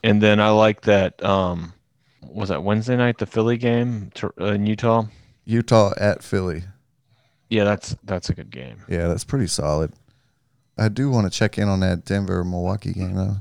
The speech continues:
Speaker 1: <coughs> Well, and the, and the Grizz Wizards. I wanna see Grizz are favored by one in Washington tomorrow night, and the over-under is two hundred and thirty-seven and a half.
Speaker 2: Oh. Did you say the Grizzlies were favored?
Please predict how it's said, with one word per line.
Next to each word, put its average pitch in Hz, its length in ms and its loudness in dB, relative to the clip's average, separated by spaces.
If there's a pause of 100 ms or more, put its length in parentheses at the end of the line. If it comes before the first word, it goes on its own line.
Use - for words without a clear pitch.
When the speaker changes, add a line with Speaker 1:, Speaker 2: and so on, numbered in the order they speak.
Speaker 1:
<coughs> - 80 8 (1080)
Well, 127 140 6
and 147 240 6
the, 123 240 2
and 120 160 2
the 120 60 4
Grizz 117 280 4
Wizards. 113 380 4
I 104 40 4
wanna 113 180 4
see 107 480 0 (640)
Grizz 117 240 0
are 127 40 -4
favored 123 240 2
by 120 140 4
one 117 320 2
in 107 200 0
Washington 104 360 -2
tomorrow 104 240 2
night, 104 300 -2
and 104 120 0
the 104 80 2
over-under 107 560 0
is 101 160 -8 (480)
two 123 300 -2
hundred 113 400 -2
and 98 220 -6
thirty-seven 98 500 -6
and 90 80 -6
a 87 60 -8
half. - 420 -14 (420)
Speaker 2:
Oh. 107 380 -4 (840)
Did - 120 -10
you 135 40 -4
say 160 160 0
the 143 80 0
Grizzlies 135 440 -4
were 98 80 -8
favored? 170 480 -8